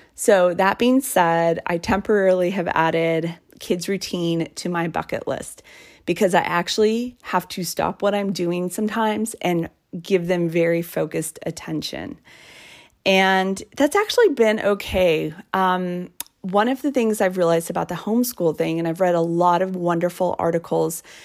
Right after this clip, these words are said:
from primarily parents who homeschool normally with their children, is you don't have to follow this very strict curriculum of the school. I mean, the, and, and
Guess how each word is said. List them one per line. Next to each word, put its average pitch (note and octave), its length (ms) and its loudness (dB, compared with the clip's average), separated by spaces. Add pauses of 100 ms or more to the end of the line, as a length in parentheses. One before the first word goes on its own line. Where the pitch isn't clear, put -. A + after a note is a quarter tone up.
(140)
from E3+ 600 0 (340)
primarily G3+ 440 2
parents F3+ 480 -2
who F#3 520 -6 (160)
homeschool F#3 480 -4
normally E3+ 480 0
with E3 220 -6
their D#3+ 120 -4
children, E3 560 -4 (640)
is F3+ 520 4 (200)
you F#3+ 280 0
don't F4+ 200 2
have A3 360 -2
to G3+ 180 -6
follow F3 540 2
this E3 240 -2
very F3 480 -2
strict - 480 -4
curriculum D#3+ 500 -4
of D#3 200 -6
the D#3+ 100 -4
school. - 500 -6 (720)
I G3 80 4
mean, F#3 460 0 (580)
the, A3 340 0
and, A#3+ 260 4
and A3+ 320 2